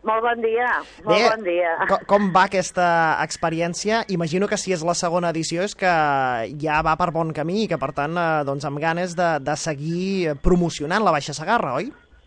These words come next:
Speaker 1: Oi tant que sí, oi tant que sí. Mira, tenim, eh, el poble ple de gent,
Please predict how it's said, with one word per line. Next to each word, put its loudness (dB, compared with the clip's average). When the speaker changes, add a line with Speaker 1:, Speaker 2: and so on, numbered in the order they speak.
Speaker 1:
Oi 0
tant 0
que -2
sí, 0
oi 0
tant -2
que -2
sí. 0
Mira, 0
tenim, -4
eh, 2
el 0
poble 2
ple 4
de 2
gent, 2